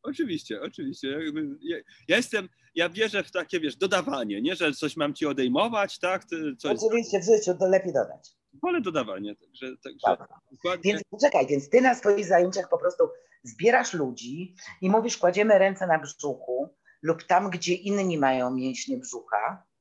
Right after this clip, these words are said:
Speaker 2: albo tam, gdzie Kasia Grochola nie ma mięśni brzucha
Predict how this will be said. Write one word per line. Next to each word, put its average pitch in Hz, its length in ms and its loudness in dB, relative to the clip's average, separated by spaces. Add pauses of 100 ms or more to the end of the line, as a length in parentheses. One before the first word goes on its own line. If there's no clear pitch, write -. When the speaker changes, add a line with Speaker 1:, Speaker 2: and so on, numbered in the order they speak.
(640)
Speaker 2:
albo 165 240 0
tam, 190 180 -2
gdzie 156 180 -4
Kasia 175 280 2
Grochola 151 460 2
nie 170 400 2
ma 117 140 -10
mięśni 135 520 -2
brzucha - 680 -6